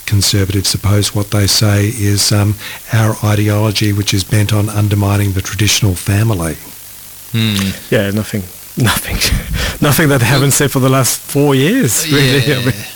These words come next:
Speaker 3: it's just, uh,
Speaker 2: It's interesting.
Speaker 3: it's
Speaker 2: I, I was wondering if there might be some sort of change with the war right on their doorstep, whether there
Speaker 3: Mm.
Speaker 2: was a, would, would either go one way or the other,
Speaker 3: Yeah.
Speaker 2: whereby there would be,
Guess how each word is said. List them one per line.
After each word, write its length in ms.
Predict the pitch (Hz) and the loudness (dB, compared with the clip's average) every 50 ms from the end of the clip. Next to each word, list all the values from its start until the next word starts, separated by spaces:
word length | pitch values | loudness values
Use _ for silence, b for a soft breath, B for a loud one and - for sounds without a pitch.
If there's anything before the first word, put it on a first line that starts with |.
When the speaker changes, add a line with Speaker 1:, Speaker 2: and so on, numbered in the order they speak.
| - - - | -8 -4 -2
Speaker 3:
it's 220 | 147 135 - - | -2 -2 -2 -4
just, 260 | - - - - - | -4 -4 -6 -4 -4
uh, 220 | - - - 196 170 B B B - | -4 -4 -2 -4 -6 B B B -4
Speaker 2:
It's 160 | 170 - - | -2 0 0
interesting. 460 | 202 226 - - 139 120 - - 190 | 0 0 2 2 0 2 2 0 0
Speaker 3:
it's 120 | 175 - - | 0 0 0
Speaker 2:
I, 160 | 156 160 - | -2 -2 0
I 120 | - 156 160 | 0 0 0
was 260 | 160 165 151 - - | 0 0 -2 -2 -2
wondering 460 | 180 180 190 220 233 240 226 202 147 | 0 0 0 0 0 0 0 0 0
if 240 | 131 131 127 - - | 0 -2 -2 -2 -2
there 160 | - 135 131 | 0 0 2
might 340 | 123 120 120 117 120 120 - | 2 2 0 0 0 -2 -2
be 140 | - 120 107 | -2 -2 -2
some 280 | - - 127 120 117 | 0 0 0 0 0
sort 300 | 110 - - - 117 110 | -2 -2 -2 -2 0 0
of 180 | 107 104 101 - | 0 -2 -2 -4
change 680 | - - - 107 107 107 107 107 104 104 101 95 - - | -4 -4 -2 0 0 0 0 0 0 -2 -2 -4 -4 -4
with 340 | - 123 101 - - - | -4 -4 -4 -6 -8 -6
the 100 | - 113 | -4 -2
war 380 | 104 101 104 104 104 104 101 98 | -2 0 0 0 0 0 0 0
right 320 | 98 98 95 95 92 - | 0 0 -2 -2 -2 -4
on 140 | - 98 95 | -4 -4 -2
their 100 | 95 92 | -2 -2
doorstep, 500 | 90 101 98 98 95 - - 101 - - | -2 -2 -2 0 0 0 -2 -2 -2 -2
whether 220 | - 101 123 123 131 | -2 0 0 2 2
there 180 | 127 98 98 | 2 0 0
Speaker 3:
Mm. 40 | 98 | 0
Speaker 2:
was 180 | 101 101 95 95 | 0 -2 -2 -2
a, 140 | 104 101 - | -2 -4 -2
would, 200 | - 113 104 98 - - - - 151 | -4 -4 -4 -4 -8 -12 -10 -6 -4
would 180 | 120 - - - | -4 -4 -2 0
either 220 | 139 131 127 120 | 0 0 0 0
go 300 | 117 113 107 107 104 101 101 - - - | -2 -2 0 0 -2 -4 -6 -10 -8 -4
one 220 | 107 110 110 110 | -2 0 0 0
way 160 | 104 101 98 95 | 0 0 -2 0
or 20 | |
the 140 | 95 101 98 | 0 0 0
other, 160 | 101 101 98 | 0 0 0
Speaker 3:
Yeah. 80 | 110 107 104 | 0 0 2
Speaker 2:
whereby 340 | 101 98 101 98 92 95 95 | 0 0 0 -2 -2 -2 -2
there 160 | 95 98 98 | -2 -2 -2
would 200 | 101 101 104 101 | -2 -4 -4 -2
be, 260 | 104 95 95 98 - | -2 -2 -2 -2 -4